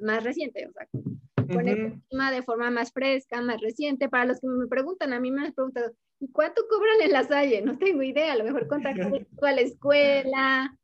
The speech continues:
Speaker 1: te pueden informar en la universidad y como que un poquito más nos dices este panorama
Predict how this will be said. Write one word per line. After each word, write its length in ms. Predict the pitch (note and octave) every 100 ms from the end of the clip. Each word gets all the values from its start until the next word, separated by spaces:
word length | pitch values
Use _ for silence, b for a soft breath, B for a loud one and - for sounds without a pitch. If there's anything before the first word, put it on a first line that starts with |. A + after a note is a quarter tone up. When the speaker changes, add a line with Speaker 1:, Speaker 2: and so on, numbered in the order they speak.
| _
Speaker 1:
te 100 | A#3+
pueden 260 | A3+ B3 A#3+
informar 400 | A#3 A3 G#3 G3+
en 120 | G#3
la 80 | F#3
universidad 800 | F3+ F3+ F3+ G3 G3 G3+ A3 A3
y 80 | A3+
como 220 | A#3 A#3
que 60 | A#3+
un 60 |
poquito 320 | C4 D4+ D4+ D4+
más 200 | C#4+ C#4
nos 160 | C#4
dices 240 | C4+ C4 -
este 140 | D4
panorama 580 | D4 B3 G#3+ G#3 A#3 B3